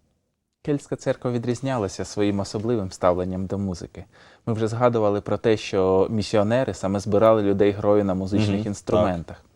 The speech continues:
Speaker 1: Е, і ось цікаво, що ця кельтська пісенна традиція, е, пісні плавні, такі наспівні, е, досить тісно пов'язана із українською духовністю, тому що у нас на землях відомі, е,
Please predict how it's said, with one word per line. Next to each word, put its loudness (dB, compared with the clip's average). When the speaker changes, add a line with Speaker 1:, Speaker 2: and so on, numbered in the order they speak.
Speaker 1:
Е, 6
і 4
ось 2
цікаво, 0
що 2
ця -2
кельтська -2
пісенна 0
традиція, 2
е, 0
пісні 0
плавні, 2
такі -8
наспівні, -2
е, 4
досить 2
тісно -4
пов'язана 2
із -4
українською 0
духовністю, -4
тому 2
що 2
у 2
нас 2
на 0
землях 0
відомі, 2
е, 0